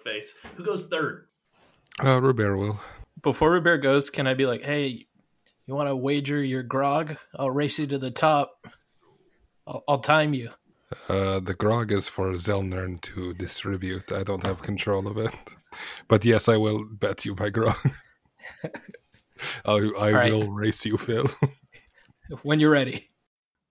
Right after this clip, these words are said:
Speaker 1: All right. So, uh, Phil starts counting off the seconds it's taking, Robert, as you're all working your way off the cliff face. Robert, go ahead.
Speaker 2: Uh,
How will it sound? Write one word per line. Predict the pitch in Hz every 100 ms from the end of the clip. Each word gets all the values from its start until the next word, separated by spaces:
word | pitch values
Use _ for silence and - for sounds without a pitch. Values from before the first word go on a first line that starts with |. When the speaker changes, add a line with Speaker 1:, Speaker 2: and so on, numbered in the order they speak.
| -
Speaker 1:
All | 127
right. | 127 127 -
So, | 165 147
uh, | 139 135 123 120 -
Phil | - 185
starts | 180 175 147
counting | - 180 170 147
off | 151 143
the | 139
seconds | - 151 - 135 120
it's | -
taking, | - 143 - 123
Robert, | 117 113 117 123 117 - -
as | 113 120 127
you're | 127
all | 131 123
working | 139 120
your | 120 113
way | 113
off | 113 -
the | 110
cliff | - 110 -
face. | 113 113 -
Robert, | 131 135 120 117
go | 123
ahead. | 117 104 - _ _ _ _ _ _ - - - - - - _ _ _ _ _ - _ -
Speaker 2:
Uh, | 101 101 95 101 104